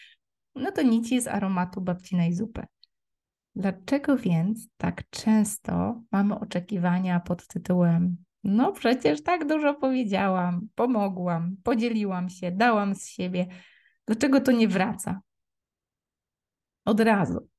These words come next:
Najlepiej tu i teraz. Ale tak naprawdę pomyśl,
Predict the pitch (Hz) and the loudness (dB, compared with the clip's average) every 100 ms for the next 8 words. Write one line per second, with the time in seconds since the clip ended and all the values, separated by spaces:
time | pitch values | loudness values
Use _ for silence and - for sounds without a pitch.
0 | _ _ _ 185 226 262 240 233 254 220 | _ _ _ 0 2 2 0 2 2 2
1 | 220 - - - _ _ _ _ - - | 0 -4 -8 -14 _ _ _ _ -20 -20
2 | _ _ _ _ _ _ _ _ _ _ | _ _ _ _ _ _ _ _ _ _
3 | _ - - _ _ _ _ _ _ _ | _ -20 -20 _ _ _ _ _ _ _
4 | _ _ _ _ _ _ - 247 240 233 | _ _ _ _ _ _ 0 2 2 2
5 | 226 226 226 208 196 190 175 190 214 _ | 2 2 2 2 2 0 -2 -2 -6 _
6 | _ _ _ _ - 185 175 175 - | _ _ _ _ -4 0 0 -2 -4